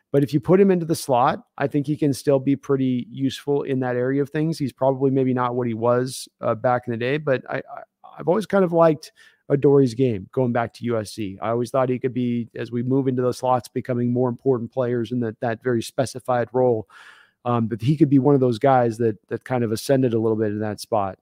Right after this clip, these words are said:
and, and has been a pretty good, he's been above average, not below Pro Bowl, above average for the most part through most of his career, I think, when put into that role.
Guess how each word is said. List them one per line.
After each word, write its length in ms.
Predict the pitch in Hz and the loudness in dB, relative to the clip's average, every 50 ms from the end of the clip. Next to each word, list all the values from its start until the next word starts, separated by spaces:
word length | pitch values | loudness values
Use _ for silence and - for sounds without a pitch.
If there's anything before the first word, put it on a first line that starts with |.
| _ _ 143 | _ _ -20
and, 140 | 147 190 - _ | -20 -20 -10 _
and 100 | 220 214 | 0 2
has 160 | 220 233 214 | 2 2 2
been 140 | 196 226 226 | 0 -2 -2
a 40 | 202 | 0
pretty 160 | - 220 214 | 0 0 2
good, 180 | 190 202 180 165 | 2 0 0 0
he's 140 | 175 180 160 | -4 -6 -2
been 120 | 180 190 | 0 0
above 280 | 196 175 156 165 170 165 | 2 6 8 8 8 8
average, 220 | 160 139 120 123 | 6 6 6 4
not 340 | 147 156 156 - - 127 110 | 2 0 0 -2 -6 -6 -2
below 260 | 135 127 143 156 180 | 2 4 6 6 6
Pro 240 | 165 - 170 175 170 | 6 6 4 4 4
Bowl, 420 | 160 151 170 175 175 170 175 - - | 4 4 4 4 4 4 2 0 -4
above 300 | 135 113 143 156 156 147 | -2 2 2 4 4 4
average 300 | 156 151 147 143 143 - | 2 2 2 0 -4 -6
for 120 | - 143 | -4 -4
the 60 | 135 | -2
most 300 | 131 127 135 131 - - | -2 -2 -2 -4 -4 -4
part 220 | - 139 131 123 - | -4 -2 -2 -2 -4
through 120 | - 127 | -6 -6
most 220 | 123 123 123 - - | -6 -4 -6 -6 -4
of 60 | 123 | -4
his 120 | 123 110 | -4 -4
career, 260 | - - 127 120 117 | -4 -4 -2 0 0
I 60 | 113 107 | 0 -2
think, 220 | - 120 117 - | -4 -8 -8 -6
when 140 | 117 107 98 | -8 -8 -8
put 200 | - - 123 117 | -8 -6 -6 -4
into 180 | 113 113 110 | -4 -4 -4
that 200 | 104 95 95 - | -4 -6 -8 -8
role. 280 | - 104 107 104 98 95 | -8 -8 -8 -8 -8 -12